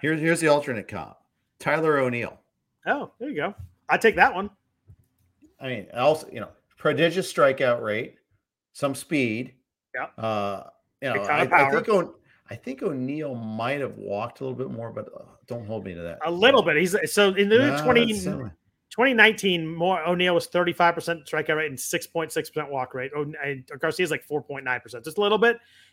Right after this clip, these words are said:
Speaker 2: different, but, uh, Gar-, Garcia hits the ball a lot harder, at least, uh, before O'Neill's twenty twenty-one, where he's obviously ram-, he's a huge hard hit and barrel guy this year. But,
Speaker 1: Yep.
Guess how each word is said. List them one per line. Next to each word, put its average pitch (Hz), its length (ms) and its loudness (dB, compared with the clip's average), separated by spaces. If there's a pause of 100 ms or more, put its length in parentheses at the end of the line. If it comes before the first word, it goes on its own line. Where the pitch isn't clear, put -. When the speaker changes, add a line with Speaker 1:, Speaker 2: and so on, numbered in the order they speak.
(140)
Speaker 2:
different, 254 480 2
but, 175 200 2 (260)
uh, 139 340 0
Gar-, 170 160 -2
Garcia 180 420 0
hits 247 140 6
the 233 60 0
ball 180 160 4
a 156 40 2
lot 151 140 0
harder, 139 520 0
at 147 60 -14
least, 156 320 -6
uh, 139 260 2 (380)
before 160 460 0
O'Neill's 143 400 -2
twenty 147 240 -6
twenty-one, 123 480 -10
where 113 100 -14
he's 123 160 -14
obviously 123 320 -8
ram-, 120 360 -8
he's 127 140 -12
a - 40 -14
huge 135 400 -8
hard 127 220 -4
hit 143 140 -8
and 123 160 -6
barrel 120 220 -2
guy 113 180 -8
this 113 200 -14
year. 113 180 -12
But, 120 160 -10
Speaker 1:
Yep. 104 260 -2